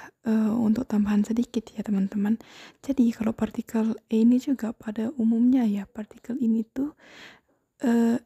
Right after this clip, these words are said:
apa ya, lebih sering digunakan dengan kata kerja perpindahan gitu loh, teman-teman, seperti ikimasu, pergi, kimasu, datang, kaerimasu, pulang, dan lain sebagainya. Nah,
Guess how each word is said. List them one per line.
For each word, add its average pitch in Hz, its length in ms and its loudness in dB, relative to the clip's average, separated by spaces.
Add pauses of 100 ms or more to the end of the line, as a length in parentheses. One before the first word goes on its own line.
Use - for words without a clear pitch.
(500)
apa 240 160 -4
ya, 214 400 0
lebih 240 240 2
sering 247 240 4
digunakan 220 480 0
dengan 240 240 4
kata 220 320 -6
kerja 220 320 -2
perpindahan 220 800 0
gitu 233 160 -2
loh, 214 160 -2
teman-teman, 208 400 2
seperti 208 560 -4 (320)
ikimasu, 254 800 0
pergi, 233 480 0 (560)
kimasu, 247 560 4 (160)
datang, 208 400 -6 (160)
kaerimasu, 226 640 2
pulang, 208 400 -2 (160)
dan 202 160 0
lain 196 80 2
sebagainya. - 560 -10 (1400)
Nah, 196 80 4